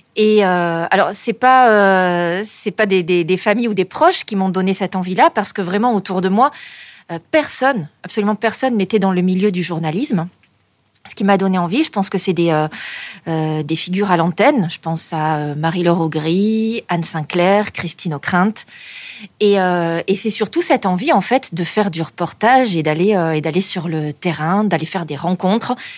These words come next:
et de comprendre le monde. Voilà. Hein, quand j'avais tr-, euh, treize ans, donc je,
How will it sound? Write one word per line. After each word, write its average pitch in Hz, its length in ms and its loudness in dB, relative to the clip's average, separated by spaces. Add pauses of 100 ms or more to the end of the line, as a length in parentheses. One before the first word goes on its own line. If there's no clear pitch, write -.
(180)
et 170 60 -4
de 190 100 0
comprendre 202 600 4
le 185 80 6
monde. 190 340 2
Voilà. 143 220 0 (240)
Hein, 170 240 -4
quand 170 100 -8
j'avais 165 320 2
tr-, - 300 -8
euh, 139 260 -6 (460)
treize 180 240 -2
ans, 208 100 2
donc 208 200 -2
je, 185 120 -6